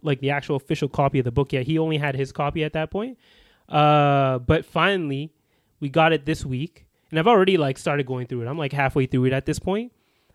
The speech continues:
But I was surprised, like, there's so many things in here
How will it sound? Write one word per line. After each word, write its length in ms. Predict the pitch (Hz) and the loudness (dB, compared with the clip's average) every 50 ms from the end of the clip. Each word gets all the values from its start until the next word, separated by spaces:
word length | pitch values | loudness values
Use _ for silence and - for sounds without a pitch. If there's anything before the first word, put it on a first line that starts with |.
| _ | _
But 80 | - 151 | 0 2
I 80 | 175 285 | 2 2
was 100 | 349 - | 2 0
surprised, 480 | - 170 - - 160 160 170 160 135 139 | -2 -4 -2 0 0 2 2 0 0 -2
like, 360 | 131 123 123 120 _ _ _ _ _ _ _ _ - | -4 -4 -4 -6 _ _ _ _ _ _ _ _ -2
there's 200 | 180 220 254 - | 0 0 0 2
so 140 | - 190 185 | 2 2 2
many 140 | 190 180 | 2 2
things 240 | 180 - 165 160 156 | 0 0 -2 -2 0
in 100 | 165 165 | -2 -2
here 320 | 160 165 165 170 175 185 | -2 -2 -2 -2 -4 -6